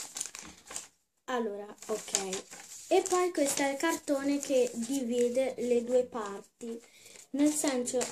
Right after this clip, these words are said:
divide le due parti, nel senso, se metti il cartone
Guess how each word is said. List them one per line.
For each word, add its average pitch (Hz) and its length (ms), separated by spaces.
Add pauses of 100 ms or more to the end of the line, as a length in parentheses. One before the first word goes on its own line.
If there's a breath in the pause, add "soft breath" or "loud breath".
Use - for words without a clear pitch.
divide 269 480
le 233 160
due 262 200
parti, 285 880 (300)
nel 254 200
senso, 240 420
se 294 160
metti 302 560 (1160 loud breath)
il 247 540
cartone 262 1080